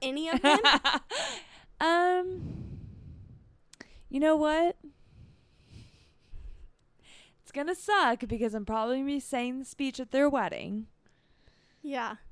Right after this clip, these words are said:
Speaker 2: But you know me.
Speaker 1: You're not about to say that you're gonna be happy for these people.
Speaker 2: I think that my worst ex and I, I think that was a time of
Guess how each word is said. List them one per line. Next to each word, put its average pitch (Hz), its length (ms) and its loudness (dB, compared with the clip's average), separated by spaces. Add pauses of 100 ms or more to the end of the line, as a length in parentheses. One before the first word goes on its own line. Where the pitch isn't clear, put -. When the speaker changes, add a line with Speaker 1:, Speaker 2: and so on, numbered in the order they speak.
(500)
Speaker 2:
But 214 460 4 (1500)
you 214 160 -2
know 269 280 6
me. 392 300 4
Speaker 1:
You're 311 200 6
not 311 460 4
about 285 260 2
to 277 100 -8
say 285 280 -6
that 247 120 -8
you're 269 180 -6
gonna 254 160 -8
be 262 100 -8
happy 370 480 2
for 302 100 -4
these 277 240 -4
people. 233 500 -6 (220)
Speaker 2:
I 381 260 8
think 440 240 4
that 349 160 4
my 330 220 6
worst 339 400 6
ex 294 500 -4
and 330 160 -2
I, 370 360 -4
I 302 160 0
think 339 240 -8
that 294 200 0
was 269 140 -2
a 269 100 0
time 254 560 -4
of 214 300 -2